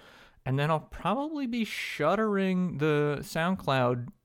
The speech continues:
uh, account, except for probably just this episode, as, like, a little road sign to say, "Hey, we're over there now."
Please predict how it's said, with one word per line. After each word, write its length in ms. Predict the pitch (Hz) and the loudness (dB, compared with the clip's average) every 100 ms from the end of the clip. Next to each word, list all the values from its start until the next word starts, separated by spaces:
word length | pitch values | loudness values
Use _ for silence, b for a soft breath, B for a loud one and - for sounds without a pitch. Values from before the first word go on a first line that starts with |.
| _ _ - - _ | _ _ -16 -16 _
uh, 100 | 131 | -6
account, 360 | 117 - 135 127 | -6 -2 0 0
except 360 | - - 151 - | -6 -4 -4 -4
for 100 | 156 | -6
probably 480 | - 156 151 156 156 | 0 0 0 -6 -6
just 220 | 151 - | -8 -6
this 180 | 160 - | -4 -2
episode, 540 | 165 120 - 104 104 | -2 -4 0 0 0
as, 180 | 101 110 | -4 -4
like, 180 | 104 110 | -4 -4
a 40 | |
little 320 | 113 123 117 | -4 -2 0
road 340 | 117 117 117 117 | 4 4 4 -2
sign 460 | - 110 107 107 | 0 2 2 0
to 40 | 110 | -4
say, 280 | - 139 | -2 -2
"Hey, 260 | 156 220 135 127 | 0 -2 -2 -2
we're 240 | 131 135 | 2 4
over 240 | 123 113 | 4 2
there 240 | 107 101 98 | -4 -4 -4
now." 280 | 95 - | -6 -8